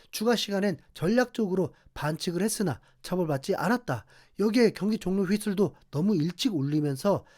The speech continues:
사실상 상대의 역습 기회를 차단했다. 편파 판정은 불가피한 붕괴를 지연시킬 뿐이다. 오늘은 휘슬 때문에 실점을 하나 줄였지만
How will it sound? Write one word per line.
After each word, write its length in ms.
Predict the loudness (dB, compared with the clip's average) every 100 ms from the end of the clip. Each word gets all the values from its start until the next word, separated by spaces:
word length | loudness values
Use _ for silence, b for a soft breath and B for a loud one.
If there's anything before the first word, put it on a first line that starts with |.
| b
사실상 680 | -10 -6 -4 -4 -4 -4 -6 -10 b b
상대의 460 | -6 -2 0 2 2
역습 360 | -2 -6 -10
기회를 440 | -2 0 2 0 -2 -14
차단했다. 580 | -8 -2 -2 -2 -6 -12 b b b -4
편파 220 | 0 0
판정은 520 | 0 -2 0 0 0 b b _
불가피한 680 | -2 2 0 0 -4 -4 -2
붕괴를 480 | -2 -2 2 2 0
지연시킬 560 | -2 -2 -2 -2 -4
뿐이다. 380 | -2 -4 -4 -6 b b
오늘은 360 | -2 2 2 2 b b -4
휘슬 260 | -2 0 0
때문에 440 | 0 0 0 -2 b b b
실점을 520 | -6 -4 -2 -2 -2
하나 280 | -4 -8 -8
줄였지만 680 | -2 -2 -2 -4 -4 -4